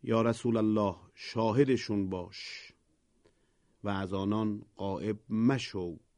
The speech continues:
ببین که چه بر سر ما می‌آورند. «و کل اهل له غربا و منزلة عند الاله علی الادنین مقترب.» هر کسی برای او غرب و منزلت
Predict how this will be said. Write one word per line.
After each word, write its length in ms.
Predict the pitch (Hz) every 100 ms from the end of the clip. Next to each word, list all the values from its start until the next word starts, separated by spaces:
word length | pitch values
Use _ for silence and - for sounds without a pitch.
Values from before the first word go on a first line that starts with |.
| _ _ 120
ببین 360 | 156 123 110 101
که 300 | - 95 82
چه 200 | - 120
بر 180 | 107 85
سر 320 | - 98 92
ما 240 | 92 92
می‌آورند. 840 | 90 90 85 82 85 85 80 - - _ _ _ _ _ - _ _ _ _ -
«و 120 | 135
کل 380 | 139 185 185 175
اهل 480 | 165 156 127 143 175
له 540 | 170 160 143 165 160
غربا 680 | 135 170 165 151 151 143 135
و 120 | 135
منزلة 640 | 135 135 127 131 175 160 -
عند 580 | 143 131 139 160 156 147
الاله 960 | 139 135 135 143 160 156 151 143 127 127
علی 160 | 139 147
الادنین 880 | 143 139 127 113 127 139 147 135 131
مقترب.» 800 | 127 113 120 143 180 151 117 107 95
هر 180 | 120 135
کسی 520 | 135 120 123 120 - - _ _ _ _ _ _ _ _ _
برای 360 | 113 113 113 113
او 280 | 120 131
غرب 300 | 117 127 117
و 60 | 120
منزلت 760 | 117 110 104 117 147 - -